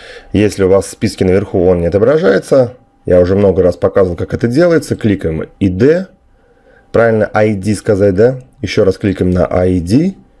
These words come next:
И вот он наверху у нас установленный плагин. Кликаем по нему. Мы его сразу включаем. Добавить обложку, да. Тип масштабирования.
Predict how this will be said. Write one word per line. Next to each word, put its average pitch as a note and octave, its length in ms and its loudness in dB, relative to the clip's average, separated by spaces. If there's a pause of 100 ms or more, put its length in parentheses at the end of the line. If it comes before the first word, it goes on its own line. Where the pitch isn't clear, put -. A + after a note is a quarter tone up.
(600)
И D3 120 0
вот A#2+ 240 2
он F#2 120 0
наверху G#2 340 0
у F#2 80 0
нас F#2 400 -2
установленный G2+ 580 0
плагин. E3 400 0
Кликаем G#2+ 420 0
по G2 100 -2
нему. D#3 340 2 (1120)
Мы A2 160 2
его G2+ 140 2
сразу G2 320 2
включаем. D#3+ 720 -2 (1200)
Добавить G#2 460 0
обложку, G2 500 0
да. B2+ 500 0 (1000)
Тип - 220 -4
масштабирования. F#2+ 1000 -2